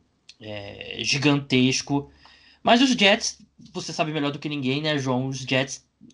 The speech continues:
desde que você acompanha o futebol americano, não tem um edge rusher dominante, tem um espaço raz-, considerável na, pra investir. Então eu vejo os Jets, é, indo atrás do Shaq Barrett.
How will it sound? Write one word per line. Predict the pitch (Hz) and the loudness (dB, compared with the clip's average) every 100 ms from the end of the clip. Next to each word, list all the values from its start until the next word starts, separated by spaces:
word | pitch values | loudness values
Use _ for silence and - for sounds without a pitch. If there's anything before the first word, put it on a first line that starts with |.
| _ _ _ | _ _ _
desde | 143 135 151 - | -4 0 0 -2
que | |
você | 156 156 - - 147 131 123 113 - _ _ - | -6 -8 -6 -2 0 2 0 -4 -14 _ _ -10
acompanha | 135 147 143 | -6 -2 -2
o | |
futebol | 139 147 | 0 2
americano, | 139 143 135 135 139 | 2 2 -2 -2 -2
não | 165 190 | -4 -2
tem | 143 151 | -2 0
um | 160 | 0
edge | 147 139 | 0 0
rusher | 127 127 151 143 - - _ | 0 0 -2 -4 -10 -20 _
dominante, | 135 143 143 131 127 143 156 | 0 2 4 4 4 2 -2
tem | - 156 170 | -2 0 0
um | 165 | 0
espaço | 156 - 139 - 135 127 117 - _ _ _ _ - | 0 4 4 2 -6 -6 -6 -12 _ _ _ _ -2
raz-, | 135 143 | 0 0
considerável | - 165 - 156 135 135 135 | -2 -4 -2 2 6 6 6
na, | 127 123 123 _ _ _ _ _ - | 2 0 -2 _ _ _ _ _ -6
pra | 139 | -2
investir. | 135 135 - 127 135 160 _ _ _ _ _ | -2 -4 -6 -4 -4 -6 _ _ _ _ _
Então | - 151 | -6 -2
eu | 160 | -2
vejo | 135 143 139 | 2 2 2
os | 139 | -2
Jets, | 123 123 123 - _ - | 0 0 -2 -10 _ -8
é, | 120 113 110 - | -6 -6 -8 -10
indo | 127 127 | -6 -6
atrás | 123 117 | -6 -6
do | 120 117 107 _ _ _ | -4 -6 -8 _ _ _
Shaq | - 123 - | -12 -12 -10
Barrett. | 110 107 104 - | -12 -12 -14 -18